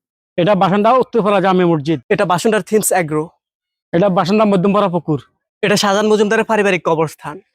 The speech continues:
Speaker 1: এটা বাসনটা জালাল সাহেবের কবরস্থান।
Speaker 2: এটা বাসনটার ইগলো আইসক্রিমের ডিলার।
Speaker 1: এটা বাসনটা দক্ষিণ পাড়া আলী আকাশ মজুমদার ভাই।
Speaker 2: এটা বাসনটা উত্তর পাড়া জালাল সাহেবের বাড়ি।
Speaker 1: এটি বাসনটার কালা গাছ।
Speaker 2: এটা বাসনটার আনোয়ারা মকবুল আহমেদ হিফজুল কোরআন নুরানি মাদ্রাসা ও এতিমখানা।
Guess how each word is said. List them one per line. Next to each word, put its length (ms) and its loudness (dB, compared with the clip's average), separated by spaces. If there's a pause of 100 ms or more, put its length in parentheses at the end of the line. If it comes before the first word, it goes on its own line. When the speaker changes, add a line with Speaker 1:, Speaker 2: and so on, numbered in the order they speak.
(200)
Speaker 1:
এটা 160 0
বাসনটা 400 2
জালাল 220 2
সাহেবের 260 0
কবরস্থান। 420 -2 (240)
Speaker 2:
এটা 140 0
বাসনটার 420 0
ইগলো 240 -2
আইসক্রিমের 380 -2
ডিলার। 280 -4 (360)
Speaker 1:
এটা 160 0
বাসনটা 340 0
দক্ষিণ 320 0
পাড়া 200 2
আলী 140 2
আকাশ 220 -4
মজুমদার 340 -2
ভাই। 180 -10 (480)
Speaker 2:
এটা 120 0
বাসনটা 340 0
উত্তর 180 0
পাড়া 180 0
জালাল 220 0
সাহেবের 280 -2
বাড়ি। 220 -2 (500)
Speaker 1:
এটি 120 4
বাসনটার 380 2
কালা 200 2
গাছ। 200 -2 (300)
Speaker 2:
এটা 160 0
বাসনটার 520 0 (460)
আনোয়ারা 340 2
মকবুল 300 0
আহমেদ 280 -2
হিফজুল 280 -2
কোরআন 360 -2
নুরানি 320 -2
মাদ্রাসা 340 -2
ও 40 4
এতিমখানা। 460 -4